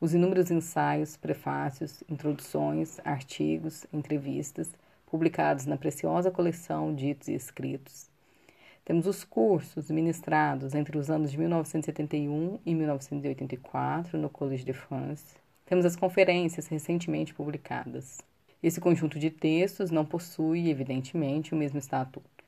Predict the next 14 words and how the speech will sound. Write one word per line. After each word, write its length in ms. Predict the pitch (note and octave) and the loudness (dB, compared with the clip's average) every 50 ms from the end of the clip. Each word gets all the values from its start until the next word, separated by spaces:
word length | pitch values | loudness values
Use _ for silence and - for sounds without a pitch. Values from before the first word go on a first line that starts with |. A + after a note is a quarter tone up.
| _ _ | _ _
Para 120 | - C#3+ | -4 -4
sermos 340 | C3+ - D3 C#3+ C#3+ D#3 E3 | -2 0 0 0 0 0 0
breves, 720 | E3+ F3 E3 D3 C#3+ D3 E3 E3+ F3 G3 F#3+ - - - _ _ _ _ - | 0 2 2 2 2 2 0 -2 -4 -6 -8 -10 -14 -20 _ _ _ _ -4
podemos 280 | - F3 F#3+ G3 F#3+ | 0 2 4 4 4
dizer 600 | F3 F#3 F#3 E3+ D#3+ D#3+ D#3+ C#3+ C3 B2+ - - - | 4 4 4 4 4 4 2 2 2 0 -2 -8 -6
que, 100 | - D#3 | -4 -4
enquanto 360 | D#3 D3+ - G3 G3 - A#3 | 0 2 4 2 4 2 0
os 100 | G3 - | -2 0
livros 220 | G#3+ G3 G3 F3 | -2 -2 -2 -2
publicados 880 | - - F#3 F3 F#3 F3+ - - D3+ C#3 B2+ A#2+ - - - - - - - | -2 -2 0 0 -2 -2 0 2 2 2 2 2 0 -4 -10 -16 -18 -14 -6
apresentam 500 | - C#3+ C3+ C#3 D#3 D3 E3 D#3 D3+ D#3 | -4 -4 0 0 0 2 2 0 0 2
resultados 540 | D3 D#3 D3+ D3+ D3+ - - C#3+ C3+ C3+ C3 | 2 2 2 0 -2 0 0 0 0 0 0
das 180 | C3 C3 C3 - | -4 -6 -6 -4
pesquisas, 760 | - C#3 - - - - C3+ C#3 D3 D3+ F3+ F3+ F3+ - | -6 -8 -8 -6 -4 -2 -2 0 2 2 2 2 0 -4